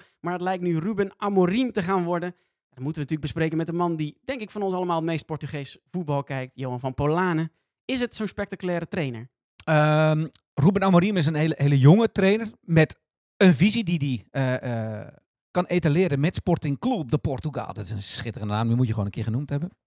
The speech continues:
Speaker 2: Ehm, en of hij het ook daadwerkelijk kan bij Liverpool, ja, dat is eigenlijk een beetje de gok, eh, die, eh, United genomen heeft met Ten Hag bij, eh, bij U-, ja, bij United, eh, die, die van Ajax
Speaker 1: En,
Speaker 2: kwam, die
Speaker 1: eh,
Speaker 2: ook een,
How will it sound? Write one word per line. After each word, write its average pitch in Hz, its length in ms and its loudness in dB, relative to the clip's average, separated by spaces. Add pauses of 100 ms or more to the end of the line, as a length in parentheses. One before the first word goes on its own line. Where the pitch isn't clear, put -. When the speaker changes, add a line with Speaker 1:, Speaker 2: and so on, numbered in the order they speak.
(680)
Speaker 2:
Ehm, 131 460 2 (420)
en 165 180 2
of 254 200 6
hij 220 100 2
het - 120 -2
ook 170 160 2
daadwerkelijk 147 520 2
kan 139 140 0
bij 123 80 4
Liverpool, 175 440 2
ja, 147 140 -2
dat 147 140 -4
is 156 60 -4
eigenlijk 147 320 -2
een 147 60 -4
beetje 139 260 -2
de - 80 0
gok, - 340 -2 (160)
eh, 123 120 -4 (140)
die, 131 420 -6
eh, 110 340 -8
United 135 380 -2
genomen 131 400 0
heeft 135 220 0
met 120 240 -4
Ten 113 140 -6
Hag 131 300 0 (380)
bij, 113 460 0
eh, 113 360 -6
bij 120 180 -4
U-, 127 200 -4
ja, 117 180 -4
bij 104 160 -4
United, 131 480 -2
eh, 101 260 -8
die, 107 160 -8
die 110 120 -10
van 131 140 -6
Ajax 147 260 -4
Speaker 1:
En, 202 60 -6
Speaker 2:
kwam, 143 220 -4
die 147 140 -6
Speaker 1:
eh, 165 100 -2
Speaker 2:
ook - 240 0 (500)
een, 139 280 -4